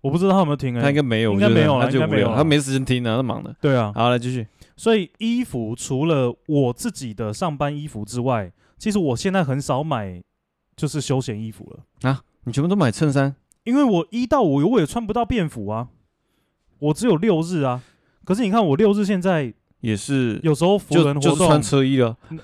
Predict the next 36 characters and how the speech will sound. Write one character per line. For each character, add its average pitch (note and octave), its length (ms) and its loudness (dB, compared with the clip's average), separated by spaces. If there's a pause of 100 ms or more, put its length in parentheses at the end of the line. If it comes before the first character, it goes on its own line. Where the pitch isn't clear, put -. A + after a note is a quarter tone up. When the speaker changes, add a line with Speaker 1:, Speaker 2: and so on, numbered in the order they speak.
(300)
Speaker 2:
<laughs> A#3 120 -8
你 - 80 -4
也 F3 120 8
不 A#2+ 140 0
会 F3 160 4
穿 D3+ 240 -2
便 C3+ 320 2
服。 - 160 -14
Speaker 1:
靠 B3 220 4
北， A3+ 200 2
车 A#3+ 240 0
衣 B3+ 120 4
不 G3+ 100 0
会 A#3 100 8
穿 A#3 220 0
一 B3 60 -4
整 D#3+ 180 -4
天 F#3+ 240 -2
呐， C3 260 -2
Speaker 2:
哦， A2 120 -6
干， A#2+ 240 -2
Speaker 1:
丢 C3+ 280 4
搞 A#2+ 180 2
哦。 C3 40 2
Speaker 2:
超 C3+ 60 2
恶 B2 80 2
心 - 20 2
的， G#2 80 0
妈 A2 260 -2
的。 G2 220 -6 (300)
Speaker 1:
那 G#3+ 100 -2
紧 D3+ 240 -2
身 F#3+ 180 2
超 F3+ 280 0
人 A2 200 -2
哦。 F2+ 160 -14